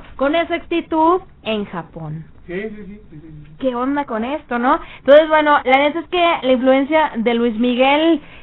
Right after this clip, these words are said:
Speaker 1: digan lo que digan, el sol es el sol. Tenga todas las esposas y todos los hijos que él decida tener o no, la neta es que su talento es totalmente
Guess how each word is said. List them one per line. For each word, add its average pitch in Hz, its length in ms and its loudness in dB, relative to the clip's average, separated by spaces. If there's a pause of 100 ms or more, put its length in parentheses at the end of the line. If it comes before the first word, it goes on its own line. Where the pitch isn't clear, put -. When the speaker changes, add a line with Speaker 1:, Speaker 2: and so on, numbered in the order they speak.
Speaker 1:
digan 415 200 6 (120)
lo - 60 4
que 330 100 6
digan, 381 460 8
el 262 260 0
sol 302 260 6 (100)
es 277 280 0
el 294 220 0
sol. 185 260 -2 (480)
Tenga 311 300 4
todas 311 240 8
las 302 180 4
esposas 277 400 0
y 269 80 0
todos 254 200 6
los 277 220 0
hijos 294 320 2
que 262 120 2
él 262 80 0
decida 269 760 4
tener 240 300 -2
o 262 80 2
no, 285 260 4 (300)
la 214 100 -2
neta 233 220 -4
es 294 120 -4
que 285 380 -2
su 240 120 -12
talento 240 640 2
es 277 320 0
totalmente 269 640 2